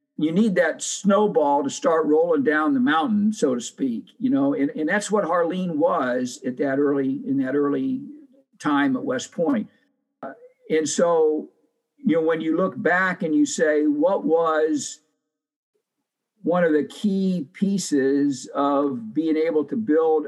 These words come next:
a team at West Point, really, it was Harlene.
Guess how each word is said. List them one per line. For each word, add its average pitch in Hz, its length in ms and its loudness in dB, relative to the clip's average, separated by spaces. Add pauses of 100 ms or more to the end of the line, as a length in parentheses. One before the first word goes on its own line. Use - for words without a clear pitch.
(100)
a - 60 -8
team 170 500 -8
at 147 100 -4
West - 320 -4
Point, 170 280 -2
really, 185 340 -2
it 170 80 -6
was 170 180 -6
Harlene. 214 760 -2